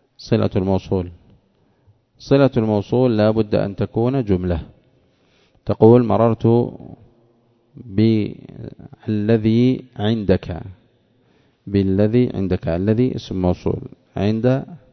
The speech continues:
هذا ظرف تعلق بمحذوف وجوباً، هل نقدره استقر أو مستقر؟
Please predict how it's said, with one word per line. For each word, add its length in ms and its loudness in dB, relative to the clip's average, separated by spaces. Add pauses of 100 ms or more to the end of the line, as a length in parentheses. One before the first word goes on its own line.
(560)
هذا 640 0
ظرف 420 -2 (1500)
تعلق 760 -2 (1000)
بمحذوف 540 2
وجوباً، 560 2 (1300)
هل 260 0
نقدره 920 2
استقر 680 -2
أو 140 2
مستقر؟ 600 -2